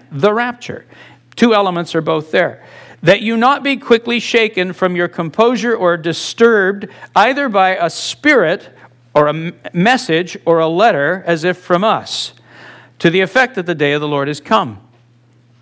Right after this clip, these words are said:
The day of the Lord is a term. It's a Jewish term for these events of the le-, end times. And if somebody has either sent a letter or prophesied that the day of the Lord has already come, which leaves everybody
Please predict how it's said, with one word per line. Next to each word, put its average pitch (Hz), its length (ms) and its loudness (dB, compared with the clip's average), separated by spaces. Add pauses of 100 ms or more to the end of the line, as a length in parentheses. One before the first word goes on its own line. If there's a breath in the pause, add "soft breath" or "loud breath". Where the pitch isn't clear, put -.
(280)
The 156 100 2
day 175 200 2
of 160 80 2
the 143 80 0
Lord 147 280 0
is 151 120 -6
a 151 80 -8
term. 160 360 0
It's - 140 -12
a 135 60 -8
Jewish 165 400 0
term 170 420 -4 (220 loud breath)
for 160 460 2
these 156 260 -2
events 165 400 -2
of 135 100 -4
the 160 80 0
le-, 165 140 0
end 160 220 -6
times. 165 300 -4 (540 loud breath)
And 190 100 2
if 202 140 0
somebody 208 800 0
has 180 340 -2
either 175 280 0
sent 247 280 -2
a 269 80 2
letter 175 340 0
or 170 200 -2
prophesied 180 960 -2 (840 loud breath)
that 170 600 0
the 180 80 4
day 196 180 2
of 196 80 0
the 190 80 -4
Lord 165 200 0
has 165 140 -4
already 139 240 -2
come, 175 360 -4
which 156 260 -4
leaves 151 300 -2
everybody 135 680 -4